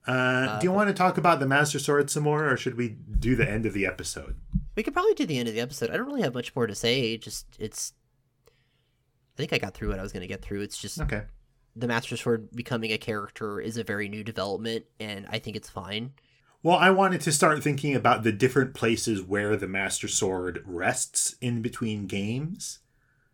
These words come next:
Speaker 1: But I feel
Speaker 2: I
Speaker 1: like that would be a bad way to end this episode.
Speaker 2: I think that that's, yeah, too big of a conversation for this particular episode. Maybe we can touch on that somewhere else, but
Speaker 1: Okay.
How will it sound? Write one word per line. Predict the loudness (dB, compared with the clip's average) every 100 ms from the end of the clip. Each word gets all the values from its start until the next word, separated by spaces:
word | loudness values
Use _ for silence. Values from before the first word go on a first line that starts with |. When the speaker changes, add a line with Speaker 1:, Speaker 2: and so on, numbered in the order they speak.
| _ _ _ _ _ _ 2
Speaker 1:
But | 4
I | 6
feel | 6 6
Speaker 2:
I |
Speaker 1:
like | 6
that | 6 6
would | 6
be | 6
a | 6
bad | 6 6 6 6
way | 6 6
to | 4
end | 0 -2 0
this | 2 2
episode. | 0 0 0 0 0 -2 -2 -14 _ _ 0
Speaker 2:
I | 2
think | 2 0 2
that | 0 2
that's, | 0 -2 -10 -14 _ -20 -20 -20 -20 -20 -20 -8
yeah, | -6
too | -2 2 4
big | 6 6
of | 4
a |
conversation | 0 2 2 0 0 -2 -6
for | -2 -2
this | -2 -4 -6 -10 -14 _ _
particular | -8 -6 -4 -4 -4
episode. | -6 -8 -8 -6
Maybe | -8 -8
we | -10
can | -8 -8
touch | -8 -8
on | -12
that | -12
somewhere | -14 -14 -16
else, | -16 -16
but | -14 -16 -16 _ _ _ _ -8
Speaker 1:
Okay. | -4 -2 -2